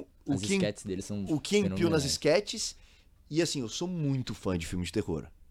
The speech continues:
Speaker 1: Muito fã. Eu amo essa arte. É, e o Jordan Peele se reinventou ainda assim, fazendo o Get Out, o Run.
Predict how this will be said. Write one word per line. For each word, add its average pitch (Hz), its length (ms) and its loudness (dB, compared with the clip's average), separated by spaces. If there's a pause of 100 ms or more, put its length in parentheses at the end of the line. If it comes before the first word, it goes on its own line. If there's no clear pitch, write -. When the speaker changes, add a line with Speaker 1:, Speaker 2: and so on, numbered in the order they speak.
(280)
Speaker 1:
Muito 165 480 6
fã. - 180 -8
Eu 127 240 6
amo 156 220 2
essa 113 200 -2
arte. - 440 -4 (640)
É, 95 300 0
e 113 100 -4
o 104 80 -4
Jordan 101 320 -2
Peele 110 220 -8
se - 100 -8
reinventou 151 640 0
ainda 123 160 2
assim, 120 320 -2
fazendo 127 460 2
o 107 60 -2
Get 110 180 6
Out, 120 380 4
o 104 240 0
Run. 180 380 4